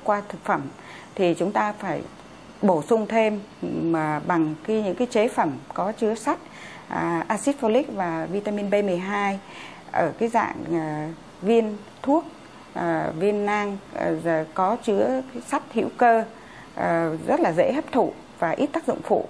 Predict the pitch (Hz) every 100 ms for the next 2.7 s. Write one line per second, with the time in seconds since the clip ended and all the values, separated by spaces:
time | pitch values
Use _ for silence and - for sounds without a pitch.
0 | - - - 185 202 240 214 208 226 285
1 | 220 160 - 156 175 - 170 165 180 185
2 | 160 170 247 220 220 220 214